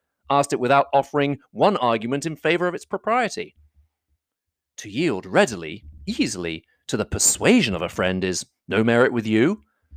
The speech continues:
To yield without conviction is no compliment to the understanding of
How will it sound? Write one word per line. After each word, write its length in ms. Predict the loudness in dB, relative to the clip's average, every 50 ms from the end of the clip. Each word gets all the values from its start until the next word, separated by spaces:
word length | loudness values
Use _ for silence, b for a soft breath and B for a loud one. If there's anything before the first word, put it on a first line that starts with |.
| -20 -20 _ _ _ -10
To 80 | -6
yield 360 | -2 2 6 8 8 8 8 6
without 320 | 6 6 4 4 2 -2
conviction 720 | -4 -4 -4 0 0 0 0 0 -4 -8 -8 -12 -10 -10
is 120 | -8 -6 -2
no 140 | -2 -2 -2
compliment 560 | -2 0 0 0 0 0 0 0 0 0 -2 -4
to 40 |
the 140 | -2 0 2
understanding 640 | 2 2 0 -2 -2 0 0 0 2 2 0 0 -2
of 120 | -2 -4